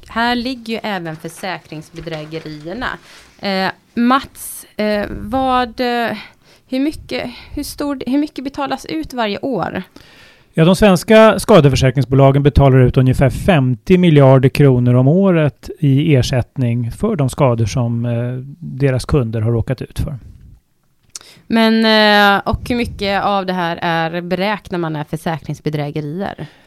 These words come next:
Speaker 2: Ja, det är väldigt svårt att veta. Mörkertalet är jättestort. Men, eh,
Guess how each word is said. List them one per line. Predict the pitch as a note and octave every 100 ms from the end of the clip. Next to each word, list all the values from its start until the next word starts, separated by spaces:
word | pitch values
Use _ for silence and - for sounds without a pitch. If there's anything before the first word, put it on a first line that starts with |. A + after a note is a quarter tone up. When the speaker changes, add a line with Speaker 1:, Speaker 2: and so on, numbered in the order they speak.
| _ -
Speaker 2:
Ja, | B2+
det | D#3
är |
väldigt | C#3+ F#3+ D3 C#3 D3
svårt | - B2+ B2 C3+
att |
veta. | C#3 A#2+ A2 D3 A#2
Mörkertalet | C#3+ D3 A2+ C#3 F3 C#3+ C#3+ C3+
är | A2+ A#2 -
jättestort. | B2+ A#2+ C#3 - A#2 D#3+ A#2 A2+ - -
Men, | C3 C#3 C#3+ C#3+ D3
eh, | D3 D3 D3+